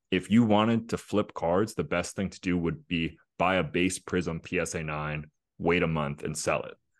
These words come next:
That was the best thing to do 'cause there was so m-, it was just tracking up and up and up and up. Um, and, you know, so a lot of times I was, I had, like, R P As or autos or kinda, like, nicer, more rare cards,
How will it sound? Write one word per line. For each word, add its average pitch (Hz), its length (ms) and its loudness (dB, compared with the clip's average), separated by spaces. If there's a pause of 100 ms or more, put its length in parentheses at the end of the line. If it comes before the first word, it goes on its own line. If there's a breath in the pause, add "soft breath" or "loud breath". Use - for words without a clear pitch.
(420)
That 98 180 4
was 90 260 0
the 90 120 -2
best 82 280 -2
thing 87 180 -2
to 80 60 -6
do 92 240 2
'cause 82 200 -6
there 85 80 0
was 80 180 -2
so 92 140 2
m-, 95 100 0
it 95 60 0
was 101 120 0
just - 180 -6
tracking 98 400 -4
up 90 200 -6
and 90 80 -4
up 82 160 -6
and 80 100 -6
up 78 140 -4
and 82 100 -4
up. - 240 0 (440 loud breath)
Um, 80 380 0 (420)
and, 82 320 -2
you 110 100 2
know, 87 160 2
so - 160 -2
a - 20 4
lot 110 140 2
of 123 80 -2
times 98 220 -2
I 85 60 -2
was, 82 280 -6 (100)
I 90 120 0
had, 90 200 -4
like, 78 280 -4
R 90 160 0
P 87 280 -4
As 85 300 0
or 80 140 -6
autos 85 340 -2
or 80 80 -6
kinda, 95 240 -4
like, 78 180 -4
nicer, 82 440 -4
more 80 200 -2
rare 78 260 -2
cards, 135 440 -2